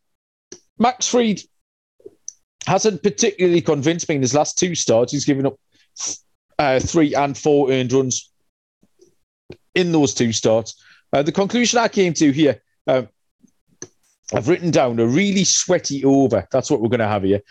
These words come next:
We're gonna take the over seven and a half, um, and it's gonna land on eight.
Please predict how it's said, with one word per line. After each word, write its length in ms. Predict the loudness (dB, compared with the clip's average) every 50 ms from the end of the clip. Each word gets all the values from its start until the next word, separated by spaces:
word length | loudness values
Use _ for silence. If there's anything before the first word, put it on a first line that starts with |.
| -20 _ _
We're 100 | -2 0
gonna 120 | 0 0 -2
take 300 | 0 2 2 2 2 2
the 100 | 2 4
over 220 | 4 4 4 0
seven 320 | 2 2 0 0 0 0 0
and 100 | 2 2
a 100 | 2 2
half, 400 | 2 2 2 2 0 -2 -4 -12 -20 _ _ _ _ _ _ _ _ -2
um, 320 | 0 0 0 0 -4 -6 -4
and 140 | -2 -2 -2
it's 120 | 0 0
gonna 160 | 0 2 2
land 300 | 2 4 2 2 2 2
on 140 | 0 0 2
eight. 320 | 2 2 0 0 -2 -6